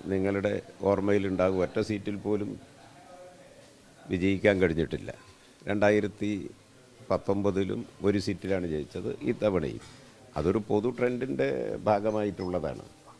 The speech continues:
രാജ്യത്ത് ബി ജെ പിക്കെതിരായിട്ടുള്ള, കേന്ദ്രത്തിൽ ബി ജെ പിക്കെതിരായ, ബി ജെ പിയുടെ ഗവൺമെന്റ് താഴെ പോകണമെന്നും പകരം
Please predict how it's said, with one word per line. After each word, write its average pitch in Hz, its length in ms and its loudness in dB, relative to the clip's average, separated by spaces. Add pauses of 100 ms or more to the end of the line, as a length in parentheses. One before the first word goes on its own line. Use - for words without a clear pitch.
(480)
രാജ്യത്ത് 82 400 0 (100)
ബി 87 100 4 (100)
ജെ 98 160 6
പിക്കെതിരായിട്ടുള്ള, 92 960 0 (220)
കേന്ദ്രത്തിൽ 87 520 0 (100)
ബി 85 180 0
ജെ 92 180 4
പിക്കെതിരായ, 85 640 0 (240)
ബി 85 160 -2
ജെ 87 160 0
പിയുടെ 87 260 -2
ഗവൺമെന്റ് 80 720 -2
താഴെ 78 320 0 (180)
പോകണമെന്നും 71 720 -2 (840)
പകരം 90 400 6